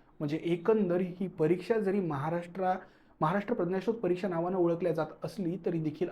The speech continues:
आजूबाजूचे विद्यार्थी देखील यामध्ये सहभागी होतात. याच्यामध्ये या ठिकाणी एक महत्त्वाचा उद्देश म्हणजे जी काही दहावीला राष्ट्रीय प्रज्ञाशोध परीक्षा असते, मी पूर्वी सांगितलं तुम्हाला,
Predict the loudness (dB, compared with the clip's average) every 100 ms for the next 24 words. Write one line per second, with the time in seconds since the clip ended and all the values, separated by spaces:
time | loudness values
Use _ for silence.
0 | -2 0 2 2 0 0 -2 -2 -2 -4
1 | -4 -6 0 2 0 -2 -16 _ -2 0
2 | 0 -2 -2 -4 -2 -4 -6 -8 -10 -12
3 | -12 -20 -20 6 8 10 8 8 8 8
4 | 8 6 4 4 4 2 -6 0 2 4
5 | 4 4 6 8 10 8 8 2 2 0
6 | 0 2 2 4 2 0 0 4 6 6
7 | 4 2 0 4 6 6 4 2 0 4
8 | 2 4 0 0 -2 -2 0 2 2 0
9 | 0 0 -2 -2 2 4